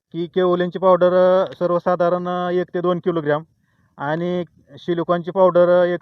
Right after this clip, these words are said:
ते दोन क्लिक, अ, एक ते दोन किलोग्रॅम चांगल्या कंपनीची घ्या आणि ड्रिपमधून प्रति बॅरल, अ, एकराला सोडून द्या. अ, या ठिकाणी असं केल्यास आपल्याला काय होत असतंय की आपल्या झाडाच्या ज्या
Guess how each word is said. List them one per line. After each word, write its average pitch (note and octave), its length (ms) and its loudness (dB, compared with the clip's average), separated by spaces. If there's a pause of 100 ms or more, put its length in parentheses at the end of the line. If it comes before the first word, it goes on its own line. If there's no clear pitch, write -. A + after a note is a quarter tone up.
ते E3+ 80 -6
दोन F3 200 -4
क्लिक, E3+ 500 -12
अ, D3+ 220 -8
एक D#3+ 220 -8
ते E3 60 -8
दोन E3 180 -4
किलोग्रॅम D#3 480 -4 (320)
चांगल्या F3 300 2
कंपनीची E3 460 -4
घ्या D#3 200 0 (380)
आणि D#3 180 -4
ड्रिपमधून E3+ 540 -4
प्रति E3+ 260 -8
बॅरल, E3+ 380 0
अ, F3 220 0
एकराला E3 440 -4
सोडून F3+ 320 -2
द्या. D3 160 -4 (760)
अ, C3 160 -12
या E3 140 4
ठिकाणी F3+ 360 -2
असं F3+ 160 2
केल्यास F#3 300 0
आपल्याला E3+ 300 -2
काय F#3 140 2
होत F3+ 180 0
असतंय E3+ 300 -4 (580)
की F3+ 200 0
आपल्या F3+ 480 0
झाडाच्या F3 360 0
ज्या F3+ 140 -4